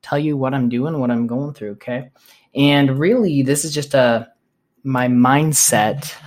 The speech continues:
of, of success in the new year and really what I'm going through. So, <clears throat> um, some of these things,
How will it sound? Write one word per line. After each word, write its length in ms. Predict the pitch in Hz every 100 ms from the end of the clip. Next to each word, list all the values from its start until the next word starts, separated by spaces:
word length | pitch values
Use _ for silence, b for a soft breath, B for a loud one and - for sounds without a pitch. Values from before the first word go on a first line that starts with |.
| -
of, 680 | 123 120 117 113 107 - - - _
of 600 | 117 113 107 107 - - _
success 800 | - - 110 - 160 151 156 -
in 120 | 127 117
the 80 |
new 180 | 117 120
year 600 | 113 120 139 139 139 135 b b b b _
and 460 | 123 120 117 110 107
really 240 | 113 143 143
what 140 | 139
I'm 140 | 139 127
going 320 | 135 185 151
through. 280 | - 60 -
So, 380 | - 196 156 - _ _
<clears throat> 1160 | - - 143 - - - _ _ _ _ _ -
um, 280 | - 165 160
some 180 | 196 196
of 60 |
these 160 | 190 -
things, 580 | 185 185 202 202 -